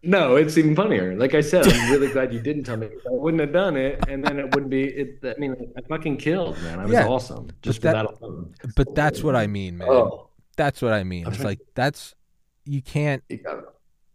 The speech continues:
Speaker 2: Humor is, it just, humor is a form of truth. Is it, like, it's in,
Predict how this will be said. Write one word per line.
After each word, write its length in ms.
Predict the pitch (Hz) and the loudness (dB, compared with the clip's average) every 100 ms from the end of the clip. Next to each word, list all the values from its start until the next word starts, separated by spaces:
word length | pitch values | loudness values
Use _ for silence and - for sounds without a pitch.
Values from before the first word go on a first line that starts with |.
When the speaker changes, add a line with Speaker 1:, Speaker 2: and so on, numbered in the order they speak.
| _ _ _ _ _ _ | _ _ _ _ _ _
Speaker 2:
Humor 520 | - - 165 180 196 170 | -20 -8 -2 0 0 0
is, 320 | 123 123 120 - | 2 2 0 -4
it 100 | 113 | -2
just, 300 | 143 127 - _ - - | 0 0 -4 _ -20 -18
humor 340 | - 139 156 | 0 2 2
is 80 | 143 | 0
a 60 | 120 | -2
form 400 | - 104 95 92 | -2 -2 -2 -4
of 100 | - | -8
truth. 520 | - 76 82 - _ _ - | -18 -16 -18 -20 _ _ -8
Is 200 | 107 104 | -8 -6
it, 100 | 104 | -10
like, 280 | 110 107 - - | -6 -6 -6 -8
it's 180 | 101 - - | -10 -10 -8
in, 300 | 110 113 | -6 -6